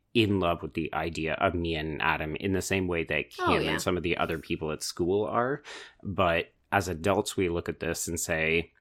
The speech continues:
Speaker 1: "You have so much richness in your life with all of these hard rockers who just sound absolutely fantastic." Like, I think that's one of the things that really carries me through the book is just how vibrant these other characters are. And I appreciate that you want to spend more time with them,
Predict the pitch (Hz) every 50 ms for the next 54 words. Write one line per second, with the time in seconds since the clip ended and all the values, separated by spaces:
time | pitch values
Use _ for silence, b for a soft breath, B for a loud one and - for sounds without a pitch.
0 | _ _ _ - 92 87 - 104 107 90 - - - 98 85 87 87 82 - -
1 | 85 82 82 85 82 - - - 98 92 85 - - - 90 90 82 80 78 80
2 | 85 85 85 - - 90 82 - - - 82 80 85 85 82 - 87 85 80 -
3 | - - 98 90 90 80 80 - 80 78 85 - - 82 82 78 78 78 - -
4 | 90 85 - - 85 - - - 104 95 - - - - 127 120 123 120 - -
5 | 117 101 82 - 87 90 - - 87 82 85 - - 113 110 110 - - 82 76
6 | - - 85 82 80 B B B B B B B B - 120 - 143 151 147 139
7 | 127 - - 113 107 98 95 82 95 90 - 95 87 82 95 - - 87 87 82
8 | 73 - - - 78 78 87 90 104 101 - 117 113 104 - _ - 104 101 101
9 | 92 - 110 117 - - - 107 92 - 92 87 - 92 98 95 - - - -
10 | - - - 90 85 85 85 85 82 82 85 b b b b b b - 95 85
11 | 80 87 87 82 87 90 78 - 85 78 78 - - 87 92 90 82 - - 87
12 | 87 87 82 82 82 - - - 85 80 76 76 - - 80 76 73 - - -
13 | - 69 60 - - - - _ - 117 104 95 92 95 - - 139 143 - 117
14 | 101 87 - 90 69 - 95 98 104 98 95 95 92 90 - - - 90 85 85
15 | 82 82 - - 82 82 80 80 - 82 82